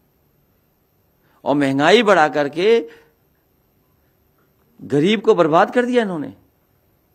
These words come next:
डीजल, पेट्रोल किसने महंगा किया?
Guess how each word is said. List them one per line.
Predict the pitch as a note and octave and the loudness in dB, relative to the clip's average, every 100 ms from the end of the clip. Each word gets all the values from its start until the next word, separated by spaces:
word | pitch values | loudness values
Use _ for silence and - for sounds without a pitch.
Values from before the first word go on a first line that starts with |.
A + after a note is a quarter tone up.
| _ _ _ _ _ _ | _ _ _ _ _ _
डीजल, | B2+ E3+ A3 | -6 -2 -2
पेट्रोल | A3 F#3 - G#3 G#3+ | 0 -2 0 -2 -2
किसने | F#3 F3+ C#4 | -6 -2 0
महंगा | B3+ A3+ | 2 0
किया? | G#3 E3 G#2 | -2 -6 -8